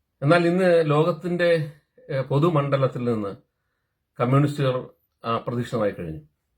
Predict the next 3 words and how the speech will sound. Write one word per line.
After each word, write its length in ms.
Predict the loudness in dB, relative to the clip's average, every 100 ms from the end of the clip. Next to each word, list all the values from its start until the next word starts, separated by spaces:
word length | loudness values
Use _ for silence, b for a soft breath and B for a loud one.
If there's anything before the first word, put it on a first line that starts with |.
| _ _ _ _ _ _ _ _ _
ഇന്ന് 200 | 0 2
ഇപ്പോഴും 420 | 2 2 2 2 0 -4 -12 -20 _ _
വളരെ, 480 | 0 2 2 0 -6